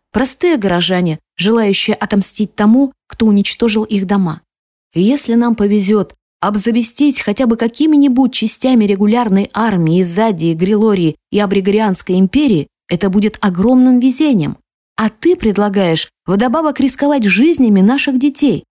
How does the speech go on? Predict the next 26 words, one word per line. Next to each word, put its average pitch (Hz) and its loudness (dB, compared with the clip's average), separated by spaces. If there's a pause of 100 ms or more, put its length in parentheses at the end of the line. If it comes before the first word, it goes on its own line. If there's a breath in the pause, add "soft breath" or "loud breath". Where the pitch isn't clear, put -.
(360)
На 165 2
это 175 -2
не 190 4
пойдет 202 0
никто, 254 0 (280)
и 180 0
я 151 0
в - -12
первую 180 0
очередь. - -6 (600)
Призрачный 254 -2
маг 247 -2
ничего 196 -2
не 208 0
ответил. 160 -8 (360)
Но 196 2
я, 302 2
наверное, 254 2
и - -2
не 226 4
ждала 233 -4
от - -12
него 139 -6
ответа. 143 -10 (320)
Злость 262 -2
прошла. 156 -12